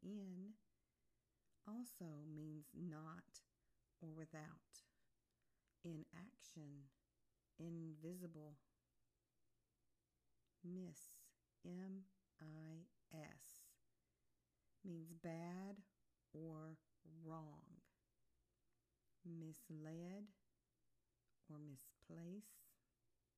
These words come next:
or misinterpret. Non, N O N, non means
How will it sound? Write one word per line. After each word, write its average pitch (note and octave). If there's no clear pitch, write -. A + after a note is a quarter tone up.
or D#3
misinterpret. D3
Non, F3+
N E3
O E3
N, E3
non D#3+
means D#3